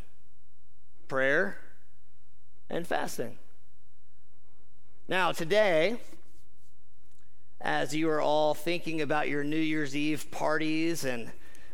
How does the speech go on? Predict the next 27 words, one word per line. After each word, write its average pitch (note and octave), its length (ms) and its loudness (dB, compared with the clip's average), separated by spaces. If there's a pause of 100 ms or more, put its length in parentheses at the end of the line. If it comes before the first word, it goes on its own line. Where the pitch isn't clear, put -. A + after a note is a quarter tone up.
which D#3+ 240 0
wing D#3+ 400 0
flavors D#3 640 0
you're D3+ 100 0
gonna D3+ 160 0
eat D#3 240 0
tomorrow D3 480 0
while C#3+ 180 2
you're C3+ 120 0
watching C#3 340 0
the D#3 60 0
bowl C#3 260 2
games, C#3 600 -2 (840)
we're D3+ 140 0
gonna E3+ 160 2
do E3 140 2
a D3+ 40 2
deep E3 320 0
dive D3 360 2
into C#3 160 0
fasting. G#2 500 0 (1300)
Yeah, F#2 480 0
I A2 60 -2
heard C3 220 0
that A2+ 160 0
murmur B2+ 400 0
of G#2 180 0